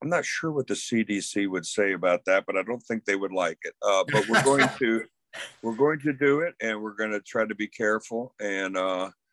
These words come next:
Speaker 1: devil may care, as they say.
Speaker 2: There you, <laughs> there you go. And in fact, I, I'm glad you brought up the fact that you are playing at the City Winery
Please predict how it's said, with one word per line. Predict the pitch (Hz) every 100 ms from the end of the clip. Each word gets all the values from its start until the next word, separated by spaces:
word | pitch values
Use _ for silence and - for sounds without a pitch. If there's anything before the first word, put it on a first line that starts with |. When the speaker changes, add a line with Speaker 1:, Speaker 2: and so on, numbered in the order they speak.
| _ _ _ _ _ _
Speaker 1:
devil | - 117 131 131
may | 127
care, | 120 123 98 87 85
as | -
they | 85
say. | 87 - 82 87 - _ _ _
Speaker 2:
There | 147 180
you, | 160 151
<laughs> | - - - - - -
there |
you | 135 135
go. | 127 127 131 110 - - - - _
And | 147 156
in | 147 143
fact, | - 165 160 -
I, | 151 151
I'm | 143
glad | 143 185 185
you | 139
brought | 135 147 143
up | 147 151
the | 123
fact | - 127 123 127
that | 110 139
you | 135
are | 127 123
playing | - 151 151 143
at | 120
the |
City | - - 139 123
Winery | 117 113 107 104 98 110